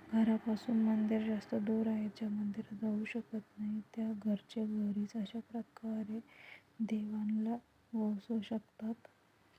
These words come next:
तर मी माझ्या देवघरातली विठ्ठल रुक्मिणीची मूर्ती इथे स्थापन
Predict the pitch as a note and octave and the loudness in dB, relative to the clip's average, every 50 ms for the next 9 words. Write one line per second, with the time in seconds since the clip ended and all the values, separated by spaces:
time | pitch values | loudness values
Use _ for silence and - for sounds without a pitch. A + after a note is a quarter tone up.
0 | _ _ - _ - - A#3+ A#3 A3+ - - A#3+ A3+ A3 G#3+ G#3+ G#3+ G3 A3 A3 | _ _ -20 _ -4 0 0 0 0 -2 -2 0 0 2 2 0 0 -2 -2 -2
1 | G3+ A3 G#3+ A3 A3 - A3+ G#3 G#3 G3+ G3 - - - G#3+ G#3 G#3 G3 - - | -2 -2 -2 -2 0 0 -2 -2 -2 -4 -8 -8 -12 -12 -10 -8 -8 -8 -8 -8
2 | - A#3 A#3 A#3 A#3 A3 _ - A3 G#3+ G3+ G#3 G#3 G3 - - - - - - | -6 -4 -2 -2 -2 -4 _ -6 -4 -2 0 0 -2 -4 -6 -12 -20 -20 -20 -20
3 | - - - - - - - - _ - A#3+ A3+ A3+ A3 - - A3+ A3 G#3+ G#3 | -18 -16 -16 -16 -16 -18 -20 -14 _ 2 6 6 6 6 2 -2 -2 -2 -2 -2
4 | - A3 G#3 - - - - G#3 G3 - - A#3 A#3 A#3 | -4 -6 -6 -6 -10 -12 -12 -12 -12 -10 -8 -4 -2 -2